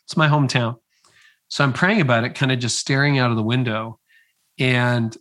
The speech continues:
I feel a gravitational pull to look to the right. I look to the right and I can see my home church. But the part of the church I can see is not the front doors, it's the back offices. And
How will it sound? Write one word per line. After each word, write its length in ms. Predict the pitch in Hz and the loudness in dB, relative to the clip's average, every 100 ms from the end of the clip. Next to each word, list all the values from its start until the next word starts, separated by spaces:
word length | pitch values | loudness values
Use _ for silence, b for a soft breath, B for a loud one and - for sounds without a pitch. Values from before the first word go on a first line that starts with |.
| _ | _
I 80 | 127 | -6
feel 220 | 117 139 | 0 0
a 40 | 123 | 0
gravitational 760 | 120 117 131 123 135 - 123 | 2 0 0 -2 -2 0 -4
pull 200 | - 123 | -2 -4
to 120 | 104 120 | -4 -8
look 220 | 117 - | -8 -6
to 120 | 131 | -4
the 100 | 123 | 0
right. 340 | 110 101 107 | 0 0 -2
I 80 | 123 | -2
look 260 | 110 113 - | -2 -2 -4
to 100 | 127 | -4
the 100 | 117 | -2
right 340 | 104 95 101 - | -2 -4 -6 -4
and 120 | 120 | -4
I 80 | 113 | -2
can 160 | 127 | -2
see 200 | - 113 | -2 -2
my 160 | 107 107 | 0 -2
home 260 | 104 98 | -2 -4
church. 500 | 104 170 170 - - _ b b b b - | -2 -2 -4 -10 -16 _ b b b b -8
But 100 | 123 | -4
the 80 | 120 | 0
part 240 | 202 269 | 2 2
of 40 | |
the 80 | 247 | 0
church 280 | 156 165 156 | 0 -2 0
I 100 | 131 | 0
can 160 | 123 113 | 0 0
see 140 | 151 | 0
is 140 | 127 | 0
not 160 | 127 127 | 0 -2
the 60 | 123 | -4
front 300 | - 156 151 | -2 -2 0
doors, 320 | 113 107 - | -2 -2 -6
it's 180 | 120 - | -10 -8
the 80 | |
back 300 | 113 123 110 | 0 0 2
offices. 720 | 117 107 107 104 - - - - _ b b b b b _ 135 | 0 -2 -4 -10 -12 -16 -20 -20 _ b b b b b _ -2
And 440 | 131 123 120 | 2 2 0